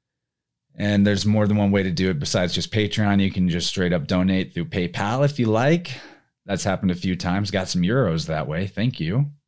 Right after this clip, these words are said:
And you can shop at Secret Energy, where there's some great metaphysically helpful sup-, supplements and things like that. I get a kickback there.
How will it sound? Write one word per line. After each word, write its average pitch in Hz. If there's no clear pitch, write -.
And 95
you 90
can 80
shop 110
at 90
Secret 101
Energy, 117
where 113
there's 98
some 95
great 104
metaphysically 101
helpful 92
sup-, -
supplements 107
and 85
things 90
like 90
that. 98
I 92
get 82
a 82
kickback 87
there. 98